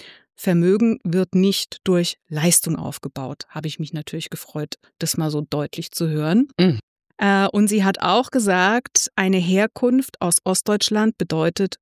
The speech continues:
Speaker 1: überdurchschnittlich oft ein Aufwachsen in Familien mit niedrigem Einkommen und aber auch mit wenig oder gar keiner Vermögensbildung.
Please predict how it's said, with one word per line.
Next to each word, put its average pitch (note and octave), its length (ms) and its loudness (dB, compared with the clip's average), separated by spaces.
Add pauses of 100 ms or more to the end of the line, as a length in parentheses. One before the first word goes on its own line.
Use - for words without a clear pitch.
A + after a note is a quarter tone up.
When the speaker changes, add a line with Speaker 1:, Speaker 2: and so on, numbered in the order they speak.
(260)
Speaker 1:
überdurchschnittlich G3+ 960 0
oft F3 320 -4
ein E3+ 180 0
Aufwachsen - 640 -2
in F3+ 140 0
Familien F3+ 760 2
mit F3+ 300 0
niedrigem E3 580 2
Einkommen D3+ 640 -4 (160)
und F#3 320 -2
aber E3 240 0
auch F#3 300 0
mit F3 200 0
wenig F3+ 320 4
oder F3+ 220 2 (160)
gar F3 300 4 (240)
keiner D#3 300 -4
Vermögensbildung. - 960 -4